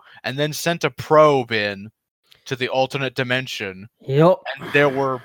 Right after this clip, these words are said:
Speaker 1: bacteria on the probe, which caused a super virus to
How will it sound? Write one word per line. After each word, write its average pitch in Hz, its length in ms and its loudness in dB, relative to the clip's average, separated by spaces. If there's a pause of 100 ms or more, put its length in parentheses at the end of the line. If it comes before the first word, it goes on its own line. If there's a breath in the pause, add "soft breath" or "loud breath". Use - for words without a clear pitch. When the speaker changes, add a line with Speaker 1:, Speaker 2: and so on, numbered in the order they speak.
Speaker 1:
bacteria 147 880 4
on 127 280 4
the 117 100 -6
probe, 123 560 -6
which - 240 -6
caused 160 560 2
a 127 100 -2
super 165 580 0
virus 147 440 2
to 120 160 -4